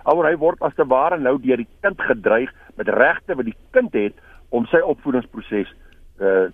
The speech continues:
teen te werk. So ek, ek, ek dink regtig, eh, ons, ons spandeer baie tyd en baie,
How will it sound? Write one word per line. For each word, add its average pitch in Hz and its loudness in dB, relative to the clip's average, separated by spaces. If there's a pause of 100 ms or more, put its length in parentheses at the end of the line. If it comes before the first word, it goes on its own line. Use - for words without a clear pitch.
(180)
teen 101 0
te 98 -2
werk. 82 0 (400)
So 175 4
ek, - 4 (160)
ek, - -12
ek 151 -2
dink 190 2
regtig, 160 -2 (200)
eh, 110 -4
ons, 113 -2
ons - -8
spandeer 139 2
baie 127 2
tyd 156 -2
en 131 -2
baie, 127 2